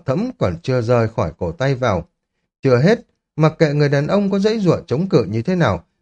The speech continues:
vẻ mặt sợ hãi hoảng loạn ra làm sao, cũng không thể ngăn lại, bản thân bị cưỡng ép kéo gần đến trước nồi sắt. Cơ thể bị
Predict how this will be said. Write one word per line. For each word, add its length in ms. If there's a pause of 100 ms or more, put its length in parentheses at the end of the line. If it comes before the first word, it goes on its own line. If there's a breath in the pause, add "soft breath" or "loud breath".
vẻ 180
mặt 240
sợ 240
hãi 200
hoảng 300
loạn 240
ra 100
làm 200
sao, 360 (220)
cũng 140
không 220
thể 200
ngăn 240
lại, 200 (280)
bản 260
thân 200
bị 240
cưỡng 180
ép 140 (100)
kéo 200
gần 280
đến 160
trước 220
nồi 200
sắt. 220 (640)
Cơ 100
thể 220
bị 220